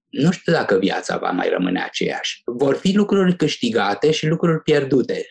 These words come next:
aș spune eu. Poate e banal ce spun sau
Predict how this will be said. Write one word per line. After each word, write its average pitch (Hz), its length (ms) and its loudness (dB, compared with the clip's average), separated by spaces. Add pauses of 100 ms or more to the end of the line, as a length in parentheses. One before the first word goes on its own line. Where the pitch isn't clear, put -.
aș 104 140 -4
spune 92 380 -2
eu. - 280 -12
Poate 117 260 0
e 123 120 4
banal 117 480 2
ce - 140 2
spun 101 340 0
sau 101 440 2